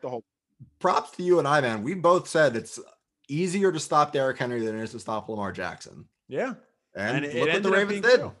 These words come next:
Speaker 2: They bottled up Derrick Henry, his worst game of the season.
Speaker 1: Uh, I mean, it is easier too for Lamar Jackson, right? Because, like, you know, you have eight men in the box. They're all staying in the box. You're like, "All right, shit, I'll throw the ball."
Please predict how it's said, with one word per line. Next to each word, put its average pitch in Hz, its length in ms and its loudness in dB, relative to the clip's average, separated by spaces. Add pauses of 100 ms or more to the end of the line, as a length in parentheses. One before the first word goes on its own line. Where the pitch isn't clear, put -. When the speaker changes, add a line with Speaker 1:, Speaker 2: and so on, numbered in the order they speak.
(140)
Speaker 2:
They 139 280 -8
bottled 117 540 -2
up 180 140 0
Derrick 175 240 0
Henry, 190 220 -2
his 101 120 -8
worst 135 220 -6
game 160 160 -6
of 160 40 -8
the 151 60 -10
season. 185 440 -8 (440)
Speaker 1:
Uh, 156 160 -6 (280)
I 196 120 -10
mean, 277 180 -8
it 302 100 -4
is 262 220 -4
easier 196 400 -2
too 127 220 -6
for 127 140 -10
Lamar 107 260 -8
Jackson, 85 420 -16
right? 135 200 -8 (100)
Because, 165 420 -2
like, 156 360 0 (480)
you 151 80 -4
know, 143 320 0 (240)
you 156 120 -4
have 185 240 0
eight 190 160 0
men 180 180 -2
in 170 60 -6
the 160 80 -4
box. 135 580 -2
They're 151 200 2
all 143 140 0
staying 143 260 -2
in 131 60 -6
the 117 60 -8
box. 123 440 -4
You're 113 80 -8
like, 104 120 -10
"All 107 100 0
right, 90 140 -4
shit, 98 200 -10
I'll 85 80 -10
throw 98 180 -16
the 78 80 -20
ball." - 200 -20